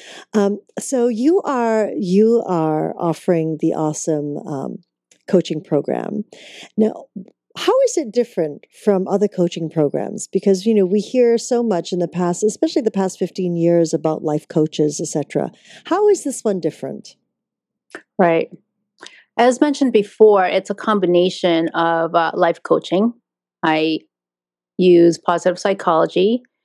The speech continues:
Speaker 2: and wellness coaching, and as well as the master energy healing coaching.
Speaker 1: Mm.
Speaker 2: Uh, so it's a nice way to really, it allows the person to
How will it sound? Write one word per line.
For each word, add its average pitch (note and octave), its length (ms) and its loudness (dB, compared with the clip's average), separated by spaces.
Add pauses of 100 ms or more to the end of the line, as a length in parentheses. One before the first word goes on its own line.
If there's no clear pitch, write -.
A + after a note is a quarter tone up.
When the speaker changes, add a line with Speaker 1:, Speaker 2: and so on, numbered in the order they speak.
(320)
Speaker 2:
and E3+ 340 2
wellness F#3 340 2
coaching, F#3+ 600 0 (320)
and F3+ 640 2
as F3+ 280 0
well F#3 220 4
as F3 320 0
the F3+ 80 2
master F3+ 380 -2
energy E3+ 380 0
healing F3 300 -2
coaching. - 480 -4 (220)
Speaker 1:
Mm. F#3 360 0
Speaker 2:
Uh, F3 220 0
so F#3 340 2
it's F#3 180 0
a F3+ 240 4
nice F#3+ 760 2
way F3+ 640 2 (120)
to F#3 120 0
really, F#3+ 760 4
it F3+ 260 2 (560)
allows F3+ 380 4 (120)
the - 80 -20
person F3 540 0
to E3+ 460 4